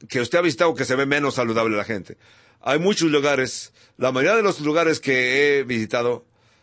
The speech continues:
que adaptan el estilo de América de comer, hay reportes de que comienzan a comer, cuando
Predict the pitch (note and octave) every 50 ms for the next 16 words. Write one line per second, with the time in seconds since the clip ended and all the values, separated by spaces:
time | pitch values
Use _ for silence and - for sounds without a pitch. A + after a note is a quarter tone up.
0 | _ _ _ _ _ _ _ _ _ _ _ _ _ _ - - C#3+ B2+ A#2+ B2
1 | C#3+ F3 F#3 D#3 F#3 F3 E3+ D#3+ D3+ C#3+ C3+ C3 A#2+ - D#3 D#3+ D#3+ D#3 C#3+ C#3
2 | C3+ B2+ A#2+ B2 C#3 C#3+ C#3 A2+ - C3 B2 A#2+ - - _ _ _ _ G2 G#2
3 | A2 G#2 - A2 G#2 G#2 A#2 A#2+ B2 B2 B2 B2 _ _ _ _ _ _ _ _
4 | _ _ _ _ _ _ _ _ _ _ _ _ _ _ _ _ _ _ _ -
5 | - C#3 D#3 D3+ D3 C#3 B2 - D#3 D#3+ D3 D3+ - B2 A2+ G2 - - - -
6 | - _ _ _ _ _ _ _ _ _ _ - A2+ A#2+ A#2+ B2+ A2+ - A#2 A#2
7 | C#3+ D#3+ D#3+ D#3+ D3+ C#3 B2 - A2 A#2+ C3 D#3 D3+ C#3+ C#3+ D3 C#3+ D3 _ _
8 | _ _ _ _ _ _ _ _ _ _ _ _ - G#2+ - _ - A2+ A#2 A#2
9 | A2 -